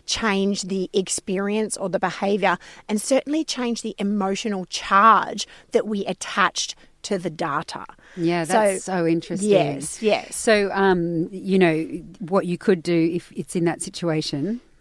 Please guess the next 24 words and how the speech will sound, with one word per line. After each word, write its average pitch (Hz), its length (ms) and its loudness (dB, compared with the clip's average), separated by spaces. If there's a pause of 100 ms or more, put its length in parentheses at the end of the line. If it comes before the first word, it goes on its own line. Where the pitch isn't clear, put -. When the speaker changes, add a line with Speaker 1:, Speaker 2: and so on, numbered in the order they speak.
(120)
Speaker 2:
tell 160 160 -4
me 147 160 0
if 147 140 -8
I'm 143 400 -6
getting 151 220 -2
this 143 180 -4
right, 156 240 -2 (320)
if 196 200 -2
you 185 280 2
are 165 440 2
a 175 80 -4
mum 165 340 2
who's 151 220 -2
thinking, 151 440 -4
"I'm - 140 -12
hopeless, 165 540 -8
I'm 123 140 -8
terrible, 139 540 -6
I'm 135 140 -10
Speaker 1:
Yeah. - 60 -16
Speaker 2:
blah," 147 180 -4 (360)
you're 196 460 0
trying 175 260 0
to 165 180 -2